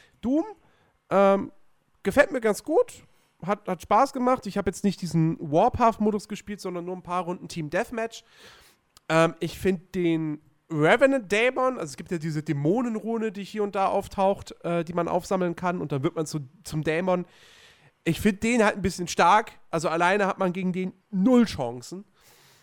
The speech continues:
Äh, da könnte man mal noch ein bisschen am Balancing feilen. Äh, aber so, grafisch sieht's nett aus. Es ist jetzt kein Augenöffner, aber, äh,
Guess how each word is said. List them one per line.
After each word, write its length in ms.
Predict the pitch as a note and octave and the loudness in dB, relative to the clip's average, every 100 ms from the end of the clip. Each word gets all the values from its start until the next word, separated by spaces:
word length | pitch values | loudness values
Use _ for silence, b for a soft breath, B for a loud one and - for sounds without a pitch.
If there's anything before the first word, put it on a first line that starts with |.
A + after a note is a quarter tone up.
| b _ | b _
Äh, 340 | - D#3+ D3+ D3+ | 0 2 4 2
da 140 | D3+ | 0
könnte 280 | D3 F3 F#3+ | -4 -4 -4
man 140 | F3+ E3+ | -6 -4
mal 140 | E3 | -4
noch 120 | D#3+ | -4
ein 80 | D#3 | -8
bisschen 560 | D#3 D#3+ E3 D#3+ D3+ D3+ _ _ _ _ | -10 -8 -6 -6 -6 -10 _ _ _ _
am 120 | - D3+ | -4 0
Balancing 560 | G3+ G#3+ C3+ B2+ A2+ | 2 2 -4 -8 -14
feilen. 440 | A2+ C3 A2+ B2 D#3+ _ _ _ _ _ _ _ _ _ - _ | -14 -10 -8 -10 -12 _ _ _ _ _ _ _ _ _ -20 _
Äh, 140 | E3+ E3+ | -6 -4
aber 220 | G3 G3 G#3+ | 0 2 4
so, 240 | A#3 C#4+ B B B - | 2 0 B B B 0
grafisch 400 | G3+ B3+ C4 - | 4 4 4 -8
sieht's 260 | A3+ G3 | -8 -4
nett 180 | - C4+ | -2 -2
aus. 300 | - A#3+ A#3+ | 0 0 0
Es 120 | G3+ F#3+ | -4 -12
ist 140 | F#3 | -12
jetzt 140 | G3 | -12
kein 200 | - F#3+ F3+ | -4 -4 2
Augenöffner, 840 | F3 G#3+ A3+ A3 - A3+ G#3+ G#3 | 2 2 -2 -4 -2 0 2 2
aber, 880 | D#3+ D#3+ E3+ D#3+ - D3 C#3+ C#3+ | -2 -2 0 0 -2 -4 -2 -4
äh, 60 | C#3+ | -6